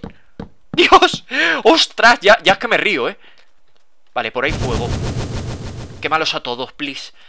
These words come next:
Voy a ver si puedo pillar un Lucky Block de estos de comida o algo, ¿eh? Tiene que haber, tiene que haber algo de comer, ¿no? En la isla. Sí, ahí hay melones.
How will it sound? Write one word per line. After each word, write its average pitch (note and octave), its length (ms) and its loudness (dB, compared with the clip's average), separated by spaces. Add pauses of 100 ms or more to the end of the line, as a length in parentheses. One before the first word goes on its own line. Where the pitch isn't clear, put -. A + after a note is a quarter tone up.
(220)
Voy C3+ 140 0
a D3 60 2
ver D#3+ 100 0
si E3 120 -6
puedo F3+ 200 -2
pillar B2+ 240 -4
un A#2 100 -12
Lucky A#2+ 200 -4
Block A#2 220 -10
de B2+ 80 -10
estos A#2+ 220 -10
de A#2 100 -8
comida B2 360 -6
o A2+ 100 -4
algo, B2+ 260 -6
¿eh? - 80 -16 (1300)
Tiene C3 180 -4
que G#3+ 60 0
haber, F3 180 -2
tiene A#2 220 -12
que F#3 60 -2
haber D3 140 -2
algo E3 200 -2
de B2+ 100 -4
comer, C#3 300 -6
¿no? F#3+ 220 -14 (200)
En B2 120 -12
la A2+ 100 -4
isla. E3+ 360 -6 (1500)
Sí, D#3 300 -4
ahí C3 140 0
hay E3 140 0
melones. C3 640 -8